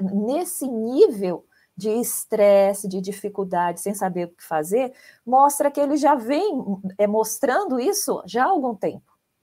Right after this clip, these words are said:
né? E não é só com ela, é em todos os lugares, na escola. Então, não, não se pode dizer que é algo dele com ela, especificamente. É, é, é dele. É um problema que ele traz. E eu lembrei de um,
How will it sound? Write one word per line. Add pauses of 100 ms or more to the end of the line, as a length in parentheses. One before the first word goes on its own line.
(580)
né? (580)
E
não
é
só
com
ela,
é
em
todos
os
lugares,
na
escola.
Então,
não,
não
se
pode
dizer
que
é
algo
dele
com
ela, (120)
especificamente. (380)
É,
é,
é
dele. (840)
É
um
problema
que
ele
traz.
E
eu
lembrei
de
um,